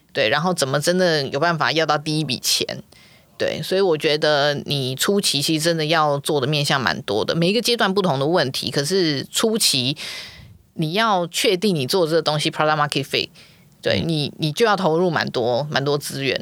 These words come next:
Speaker 1: 的，对啊。那尤其如果说是没有任何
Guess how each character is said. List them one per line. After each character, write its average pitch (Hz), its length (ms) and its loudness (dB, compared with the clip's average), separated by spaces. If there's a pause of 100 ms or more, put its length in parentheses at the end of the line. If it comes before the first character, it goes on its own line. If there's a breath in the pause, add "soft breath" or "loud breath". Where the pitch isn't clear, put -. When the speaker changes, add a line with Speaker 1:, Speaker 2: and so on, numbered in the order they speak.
Speaker 1:
的， - 200 -6 (460)
对 - 100 0
啊。 - 80 2
那 208 140 0
尤 190 180 2
其 196 160 -2
如 208 100 2
果 180 60 2
说 160 180 2
是 165 120 -4
没 151 300 0
有 160 120 2
任 170 180 0
何 135 380 0